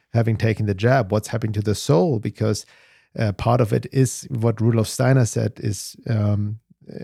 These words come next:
this medical treatment is also geared towards, uh,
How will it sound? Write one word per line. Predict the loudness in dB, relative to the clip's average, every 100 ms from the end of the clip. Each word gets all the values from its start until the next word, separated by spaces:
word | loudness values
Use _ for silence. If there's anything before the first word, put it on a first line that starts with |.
| -16 -14
this | -8 -4
medical | 0 0 0
treatment | 0 0 2 2 0
is | -4 -6 -12 _ _ -6
also | -2 -2
geared | 2 2 2
towards, | 0 2 2 -2 -16 _ _ _ _ -4
uh, | 0 0